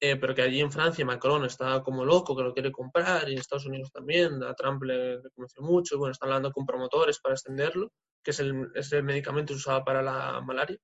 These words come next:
para el que lo quiera, no, para el ébola, perdón, pero para el ébola. Y, mm, aquí lo que, entonces, la vertiente es esa, la vertiente sanitaria, y la siguiente sería realmente saber cuándo vamos a levantar la, la cuarentena, ¿no?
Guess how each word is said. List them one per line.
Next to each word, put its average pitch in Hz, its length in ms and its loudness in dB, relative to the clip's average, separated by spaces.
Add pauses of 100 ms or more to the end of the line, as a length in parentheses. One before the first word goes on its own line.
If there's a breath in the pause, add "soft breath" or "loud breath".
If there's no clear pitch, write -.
para 127 140 -4
el 123 60 -6
que 131 60 -6
lo 127 120 -6
quiera, 127 500 -4
no, 131 160 -2
para 131 140 2
el 143 60 4
ébola, 175 280 2
perdón, 170 320 -4 (120)
pero 131 200 -4
para 127 160 -4
el 127 80 -2
ébola. 165 200 -2 (680 soft breath)
Y, 135 460 0
mm, 117 260 -6 (420)
aquí 151 240 -6
lo 165 140 4
que, 160 840 0 (200)
entonces, 135 380 -4
la 135 200 -2
vertiente 151 420 0
es 160 80 -6
esa, 165 160 -4
la 135 220 -6
vertiente 139 340 -4
sanitaria, 170 560 0 (480 loud breath)
y 143 140 -10
la 139 140 2
siguiente 151 600 -4
sería 165 440 2
realmente 151 920 2
saber 139 260 0
cuándo 147 220 2
vamos 143 180 0
a 139 60 0
levantar 139 540 2
la, 127 360 -4
la 127 160 -12
cuarentena, 135 560 -4
¿no? 180 160 -12